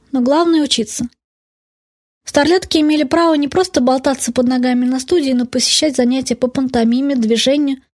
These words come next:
танцам, постановке голоса. Кроме того, можно было репетировать в пустых помещениях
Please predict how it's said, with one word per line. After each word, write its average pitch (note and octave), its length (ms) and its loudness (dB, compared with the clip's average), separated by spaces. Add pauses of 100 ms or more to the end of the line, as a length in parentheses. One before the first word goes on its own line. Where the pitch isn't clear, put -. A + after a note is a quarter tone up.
(160)
танцам, C4 420 0
постановке B3+ 540 -4
голоса. C4 540 0 (680)
Кроме F4 260 2
того, D#4 220 2
можно D4 380 0
было C#4 160 0
репетировать C#4 560 -2
в - 20 -18
пустых - 380 -6
помещениях D4+ 640 0